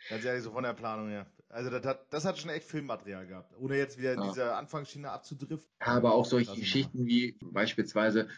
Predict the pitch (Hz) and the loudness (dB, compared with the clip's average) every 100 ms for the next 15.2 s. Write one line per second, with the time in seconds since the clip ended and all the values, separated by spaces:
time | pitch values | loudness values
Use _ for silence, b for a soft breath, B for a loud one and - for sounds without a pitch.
0 | B - 104 101 98 95 113 113 110 110 | B -8 0 2 4 4 2 4 6 4
1 | 110 85 98 - 90 85 82 - 120 117 | 2 -4 -6 -6 -6 -4 -8 0 6 6
2 | 90 95 98 98 98 90 92 110 123 92 | 4 0 -2 0 0 2 2 2 2 0
3 | - 95 95 95 80 90 - - 117 98 | 0 2 2 2 0 -2 -2 0 2 2
4 | 87 90 - B B 110 107 101 92 104 | 0 -4 -10 B B 4 8 6 6 6
5 | 104 104 101 107 113 120 127 120 110 123 | 6 6 4 2 2 -2 -2 0 2 2
6 | 127 - 113 - 110 95 120 117 104 117 | 0 -6 -16 -10 -8 -6 -4 0 4 4
7 | 110 117 110 104 - 127 - 151 185 - | 4 4 4 2 -2 -8 -4 -2 -2 -2
8 | 127 123 92 107 104 104 98 120 151 165 | -2 2 2 2 2 2 2 0 0 0
9 | 180 - B B 113 113 127 123 123 117 | -2 -4 B B 2 2 4 4 6 4
10 | 113 131 131 123 117 127 127 123 98 95 | 4 0 0 -4 -2 -4 -2 0 0 0
11 | 95 95 - - 107 104 98 92 104 113 | 0 -2 -4 -4 0 0 0 0 0 0
12 | 110 113 104 104 113 117 101 87 90 92 | 0 2 2 2 0 -2 -2 0 0 2
13 | 87 90 95 98 98 92 95 98 98 95 | 2 2 0 0 0 2 2 2 2 0
14 | 95 95 87 80 85 82 92 92 90 92 | 0 2 0 -2 -8 -8 -10 -10 -14 -16
15 | - 135 | -18 -20